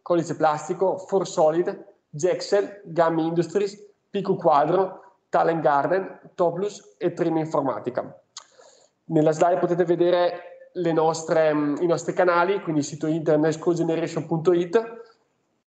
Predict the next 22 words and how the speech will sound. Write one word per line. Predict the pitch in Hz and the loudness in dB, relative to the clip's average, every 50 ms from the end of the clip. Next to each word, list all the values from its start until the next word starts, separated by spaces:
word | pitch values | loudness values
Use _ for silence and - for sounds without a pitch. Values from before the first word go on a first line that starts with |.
| _ _ - | _ _ -2
pagina | - 156 156 165 170 | -2 0 2 2 2
Instagram | 156 165 180 170 - - 170 156 143 143 | 4 2 0 0 0 0 0 2 2 2
Next | 151 151 143 - | 0 0 -2 -2
Code | - 170 156 | -2 -2 0
Generation | 165 165 170 170 175 175 170 175 - 185 175 170 - | 0 2 2 2 2 2 0 0 0 0 0 0 -2
e | 143 156 | -2 0
anche | 151 151 156 | 0 0 0
la | 156 151 | -2 -2
pagina | - 165 160 190 208 | 0 0 0 0 -2
Facebook, | 202 - 202 190 180 160 180 208 - - 196 - - _ | 0 0 0 -2 -2 -2 -6 -10 -8 -10 -12 -14 -12 _
e | - 196 196 190 190 190 | 0 0 0 0 0 -6
sul | - - 170 | -14 -14 -6
canale | - 175 170 170 175 175 170 - - - | -2 0 2 4 2 2 0 -4 -14 -14
di | 175 170 175 | -10 -6 -4
YouTube | 185 180 180 190 196 175 151 151 | -4 -4 -4 -2 -2 -2 -2 -2
C | 135 - - 190 | -6 0 0 0
S | 175 - 196 | 2 2 2
M | 190 180 160 | 2 2 2
T | - | 0
Gestione | 180 175 202 196 - - 165 170 190 202 196 - | -2 -4 -4 -4 0 0 2 4 4 2 2 2
potete | 196 190 185 185 190 | -2 -2 2 2 2
trovare | 180 185 175 165 151 147 151 170 175 185 - | 2 2 4 4 4 4 4 2 2 0 -2